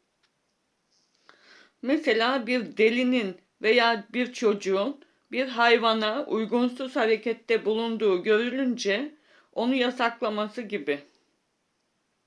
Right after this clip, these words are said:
İkincisi, nehy-i münker, yani kötülükten men etmenin yapılabilmesi için günahın o anda işlenmesi lazımdır.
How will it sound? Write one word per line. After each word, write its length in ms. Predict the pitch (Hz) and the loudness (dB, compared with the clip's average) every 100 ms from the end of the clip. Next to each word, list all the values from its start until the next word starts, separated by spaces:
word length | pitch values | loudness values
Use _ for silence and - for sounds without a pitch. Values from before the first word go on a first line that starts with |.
| _ _ _ - _ _ _ _ _ - | _ _ _ -20 _ _ _ _ _ -12
İkincisi, 1080 | 240 262 262 247 240 240 - 214 220 320 - _ _ _ _ _ - | -8 -2 0 0 -2 -10 -4 -2 0 -4 -8 _ _ _ _ _ -4
nehy-i 420 | 240 330 294 262 | 0 2 0 0
münker, 640 | 247 247 240 233 220 262 - _ _ | 0 0 0 -2 -2 -4 -8 _ _
yani 380 | - 190 208 208 | -4 -2 -2 -4
kötülükten 720 | 202 220 233 226 - 240 233 | -4 -4 -4 -6 -6 -4 -4
men 260 | 220 220 233 | -2 -2 0
etmenin 600 | 226 214 - 185 180 165 - _ _ | -2 -2 -6 -6 -4 -6 -10 _ _
yapılabilmesi 920 | 208 202 233 214 196 208 208 220 - | -6 -4 -2 -2 -2 -2 -4 -4 -6
için 340 | 233 - 202 202 | -8 -8 -8 -6
günahın 580 | 208 208 214 214 285 294 | -4 -2 0 0 -2 -4
o 160 | - - | -4 0
anda 380 | 226 240 269 | 0 0 0
işlenmesi 720 | - 247 254 233 233 240 240 220 | -2 -6 -4 -4 -4 -6 -4 -2
lazımdır. 760 | 180 170 170 170 135 127 - | -2 -2 -6 -6 -6 -6 -12